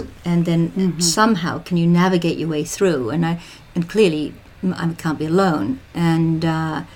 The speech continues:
Speaker 1: but so it's just working as the host for these programs and collaborating with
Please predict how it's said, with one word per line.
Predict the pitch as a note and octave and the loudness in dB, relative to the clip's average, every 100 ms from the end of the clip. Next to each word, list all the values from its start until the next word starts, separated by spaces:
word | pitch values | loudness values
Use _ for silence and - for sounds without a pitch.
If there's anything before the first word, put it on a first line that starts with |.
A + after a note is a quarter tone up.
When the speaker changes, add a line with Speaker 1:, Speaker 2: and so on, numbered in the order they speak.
| - - | -20 -6
Speaker 1:
but | - - - - - - | -6 -4 -10 -16 -20 -8
so | F3 - G3 F3 - - - - - | -2 0 2 2 -2 -8 -20 -20 -14
it's | D#3+ - F#3 | -6 -4 -4
just | - G3+ F3 - - - - - - - | 0 2 2 -4 -10 -16 -20 -20 -20 -10
working | G3 F#3 G3+ - F#3+ | 0 4 4 4 0
as | E3+ | -2
the | - | -2
host | E3 - G#3 F3 - - - - - - - | -6 4 6 6 2 -6 -10 -18 -20 -20 -16
for | - F3 | -8 -4
these | D#3+ D3 | -4 -6
programs | - D3+ D3 C3+ C3 - - - | -4 -4 -4 -6 -6 -6 -6 -4
and | E3+ D#3 D#3 - - - - | -2 -2 -4 -8 -16 -20 -18
collaborating | - F3+ F3+ F#3 F3+ F3 E3+ F3 D#3+ D#3 | 0 4 6 6 6 4 2 -2 -2 0
with | F3+ F3 - | 0 -2 -6